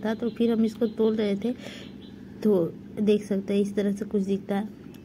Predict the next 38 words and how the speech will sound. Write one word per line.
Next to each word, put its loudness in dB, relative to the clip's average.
मतलब 4
कि 2
पका 0
हुआ 4
था 0
ना, 4
तो 0
फिर 4
हम 4
तोड़ 0
रहे 2
थे -2
<laughs> 2
हम 2
vlogging 2
भी 2
कर -4
रहे -4
थे, -8
but 4
हो 4
ही 8
नहीं 6
रहा 2
था। -4
तो -4
फिर 6
बाद 4
में 6
हम 6
इसको 4
छोड़ 4
दिए 6
और 2
इस -4
तरह -2
से 0
गिराया। -2